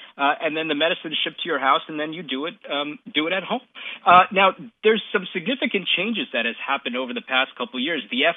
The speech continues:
D A in twenty twenty-one changed the rules. They have, uh, what they call a rems, a risk evaluation mitigation strategy. These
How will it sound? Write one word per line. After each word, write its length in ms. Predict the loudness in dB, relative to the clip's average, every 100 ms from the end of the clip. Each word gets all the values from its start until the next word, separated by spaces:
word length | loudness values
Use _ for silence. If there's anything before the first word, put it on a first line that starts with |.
| -2
D 160 | 0 2
A 180 | 2
in 80 | -2 -6
twenty 240 | -4 -4 -6
twenty-one 480 | -4 -4 -2 -4 -2 0 0
changed 340 | 0 -2 -2
the 80 | -4 -10 -6
rules. 300 | -2 2 0 0
They 120 | -2 -2
have, 240 | 2 2 2 -6 -18 -12 2
uh, 160 | 4
what 180 | 6 4
they 120 | 4 0
call 380 | 4 4 4 2
a 160 | 0 0 -2
rems, 380 | 2 2 2 -2 -6
a 80 |
risk 360 | -4 -4 -4 -2
evaluation 720 | 2 6 6 6 0 0 -2
mitigation 520 | -2 -2 0 -2 -4 -6
strategy. 520 | -6 -4 -4 -6 -10 _
These 220 | -4 -4